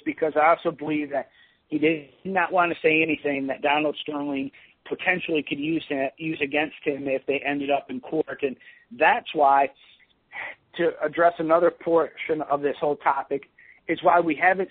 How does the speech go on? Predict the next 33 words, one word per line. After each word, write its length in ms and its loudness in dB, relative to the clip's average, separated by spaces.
seen 200 -6
the 140 0
N 160 -2
B 320 -2
A 180 2
come 140 -6
out 280 2
and 200 0
express 420 -2
any 240 0
kind 300 2
of 80 0
regret 520 2
for 80 0
not 220 2
having, 640 -2
uh, 80 -4
sanctioned 680 -4
Sterling, 640 -2
uh, 340 -2
any 200 -4
harder 500 2
in 140 -4
previous 720 -2
years, 300 -6
uh, 140 0
because 380 -2
they're 120 0
gonna 200 -4
stick 200 -4
to 500 -4
what's 240 -2
in 100 -6